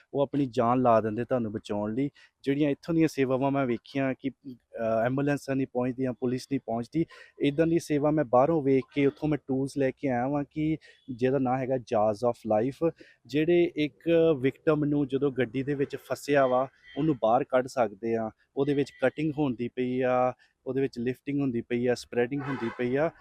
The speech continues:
ਤੇ ਇੱਦਾਂ ਦੀਆਂ ਆਪਾਂ ਚੀਜ਼ਾਂ ਲੈ ਕੇ ਆਏ ਕਿ ਜਿਹੜੀਆਂ ਇਸ ਟਾਈਮ 'ਤੇ ਮਾਡਰਨ ਅਮਰੀਕਾ ਦੇ ਵਿੱਚ ਯੂਜ਼ ਹੋ ਰਹੀਆਂ, ਕਿ ਉੱਦਾਂ ਦੀਆਂ ਫੈਸਿਲਿਟੀਆਂ ਆਪਾਂ ਇੱਥੇ ਵੀ ਪ੍ਰੋਵਾਈਡ ਕਰ ਸਕੀਏ ਪੰਜਾਬ ਦੇ ਵਿੱਚ।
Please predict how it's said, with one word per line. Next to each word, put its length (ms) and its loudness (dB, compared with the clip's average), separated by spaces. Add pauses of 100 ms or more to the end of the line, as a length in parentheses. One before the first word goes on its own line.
(260)
ਤੇ 240 2 (180)
ਇੱਦਾਂ 240 0
ਦੀਆਂ 180 2 (340)
ਆਪਾਂ 560 2
ਚੀਜ਼ਾਂ 320 4
ਲੈ 120 4
ਕੇ 180 0
ਆਏ 120 4
ਕਿ 160 -4
ਜਿਹੜੀਆਂ 580 2
ਇਸ 100 0
ਟਾਈਮ 200 0
'ਤੇ 160 -2
ਮਾਡਰਨ 760 0 (320)
ਅਮਰੀਕਾ 420 2
ਦੇ 100 2
ਵਿੱਚ 180 -2
ਯੂਜ਼ 360 -4
ਹੋ 100 2
ਰਹੀਆਂ, 220 -2
ਕਿ 180 -2
ਉੱਦਾਂ 260 -2
ਦੀਆਂ 120 0
ਫੈਸਿਲਿਟੀਆਂ 600 -4
ਆਪਾਂ 280 -4
ਇੱਥੇ 220 -10
ਵੀ 100 -4
ਪ੍ਰੋਵਾਈਡ 380 -2
ਕਰ 180 -4
ਸਕੀਏ 420 -4 (280)
ਪੰਜਾਬ 400 4
ਦੇ 120 0
ਵਿੱਚ। 260 -6